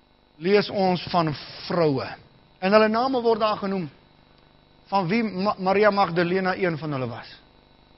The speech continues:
Daar staan, hulle het die Here Jesus met hulle besittings gedien. So, by the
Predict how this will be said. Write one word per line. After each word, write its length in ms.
Daar 300
staan, 420
hulle 300
het 60
die 120
Here 160
Jesus 720
met 320
hulle 160
besittings 960
gedien. 320
So, 320
by 460
the 100